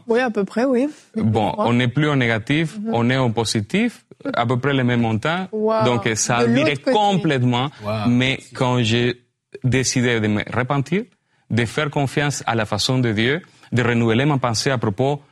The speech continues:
Speaker 2: de la compréhension des dettes, la discipline d'épargner l'argent et de ne pas, hum, aller, euh, faire des choses comme pour aider Dieu, mais de reposer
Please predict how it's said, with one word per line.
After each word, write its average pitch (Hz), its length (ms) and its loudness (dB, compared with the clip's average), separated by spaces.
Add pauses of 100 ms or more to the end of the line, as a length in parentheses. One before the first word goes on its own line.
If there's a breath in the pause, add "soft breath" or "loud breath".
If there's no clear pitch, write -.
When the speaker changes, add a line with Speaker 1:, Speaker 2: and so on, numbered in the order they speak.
(120)
Speaker 2:
de 113 40 -4
la 107 60 0
compréhension 117 520 0
des 107 140 2
dettes, 113 360 0 (180 loud breath)
la 123 120 0
discipline 123 500 0
d'épargner 113 480 0
l'argent 110 480 0 (320 loud breath)
et 117 200 0
de 113 140 2
ne 117 180 2
pas, 131 440 0
hum, 110 320 0
aller, 110 840 2
euh, 95 140 -4
faire 127 220 -2
des 120 100 0
choses 135 260 0
comme 113 300 0
pour 131 160 0 (100)
aider 123 280 0
Dieu, 120 260 0 (240 loud breath)
mais 120 140 0
de 120 120 0
reposer 120 720 -2